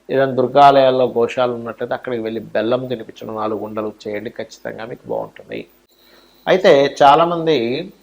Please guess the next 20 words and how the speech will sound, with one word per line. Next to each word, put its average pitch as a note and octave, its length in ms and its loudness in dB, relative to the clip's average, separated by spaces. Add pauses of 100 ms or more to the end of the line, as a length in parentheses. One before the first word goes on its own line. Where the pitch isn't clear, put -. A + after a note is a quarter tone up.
(420)
మనకి E3+ 680 0 (320)
నడుస్తున్న D3 460 -2
మహాదశ, D3 640 -2 (500)
లేకపోతే B2+ 800 0 (160)
మనకున్నటువంటి B2+ 960 -8
కొన్ని A#2+ 280 -10
కొన్ని A2+ 500 -8 (280)
కాంబినేషన్స్ని B2 800 -2
బట్టి C#3 380 -6
ఎటువంటి F3+ 500 -2
సమయంలో D#3 440 -2
ఎటువంటి D3 300 -4
జాగ్రత్తలు B2+ 480 -2
తీసుకోవాలని A#2+ 440 -6
కూడా C3 160 -2
అడుగుతూ A#2+ 300 -2
ఉన్నారు. A2+ 320 -8 (720)
నేను F3+ 200 6
ఒకటే E3+ 160 4
చెప్తాను, A#2+ 460 2